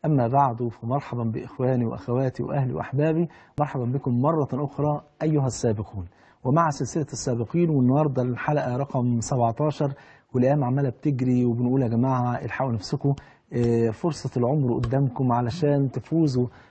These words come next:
بعتق الرقاب من النار، وبالفوز بالجنان والفردوس الأعلى، ويعني نكون في صحبة النبي صلى الله عليه وسلم في الجنة". وربنا يبارك فيكم جميعًا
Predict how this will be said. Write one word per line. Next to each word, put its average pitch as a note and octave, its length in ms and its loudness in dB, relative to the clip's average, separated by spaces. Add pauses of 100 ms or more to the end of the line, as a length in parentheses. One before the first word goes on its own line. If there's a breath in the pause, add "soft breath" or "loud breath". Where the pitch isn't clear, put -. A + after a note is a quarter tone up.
(120 loud breath)
بعتق B2 680 2
الرقاب B2 540 0
من A#2 100 0
النار، C3+ 520 2
وبالفوز B2 680 0
بالجنان B2+ 760 2
والفردوس A#2+ 840 0
الأعلى، C3 500 0 (380 loud breath)
ويعني C3+ 1200 2
نكون C3+ 440 0
في - 140 -6
صحبة C#3 400 -2
النبي C#3+ 380 2
صلى C#3+ 160 -2
الله B2+ 100 0
عليه A#2+ 80 -4
وسلم D3 180 0
في A#2+ 100 -6
الجنة". D3+ 420 2 (360 loud breath)
وربنا C3+ 540 2
يبارك B2+ 440 2
فيكم C#3 220 -4
جميعًا C3+ 300 2